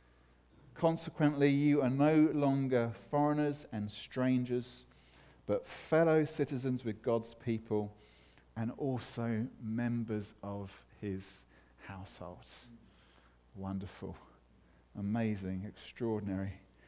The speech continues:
incredible. We come to the Father through Jesus, by the Spirit, and our status is transformed. We're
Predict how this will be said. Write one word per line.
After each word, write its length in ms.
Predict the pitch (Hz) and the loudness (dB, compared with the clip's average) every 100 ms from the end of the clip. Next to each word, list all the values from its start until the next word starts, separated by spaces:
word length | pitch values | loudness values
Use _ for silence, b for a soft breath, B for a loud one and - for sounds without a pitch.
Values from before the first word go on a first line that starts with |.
| b b | b b
incredible. 720 | 104 104 - 110 98 95 92 - _ b b b - | -8 -8 -4 -4 -4 -6 -8 -12 _ b b b -6
We 100 | 117 | 0
come 460 | 143 139 143 135 - b b b _ | 2 2 2 -4 -10 b b b _
to 100 | - | -6
the 80 | 120 | -6
Father 600 | - 127 127 120 123 120 - - _ b b b | 0 2 2 4 2 0 -10 -20 _ b b b
through 300 | - 131 135 | -6 0 0
Jesus, 720 | 120 127 120 123 117 - - - b b - | 2 0 0 -4 -8 -14 -18 -20 b b 0
by 180 | 127 | 2
the 100 | 123 | 2
Spirit, 600 | 120 - 117 110 107 - - | -2 -2 4 4 4 -2 -6
and 180 | 110 107 | -4 0
our 360 | 104 104 104 - | 0 0 -4 -6
status 840 | - - 139 135 131 131 117 - | -14 -4 0 0 0 -4 -6 -6
is 320 | 113 110 110 - | -2 0 0 -6
transformed. 800 | - 110 107 - - 101 92 98 | -6 -4 -4 -8 -8 -6 -6 -2
We're 240 | 104 104 | 0 0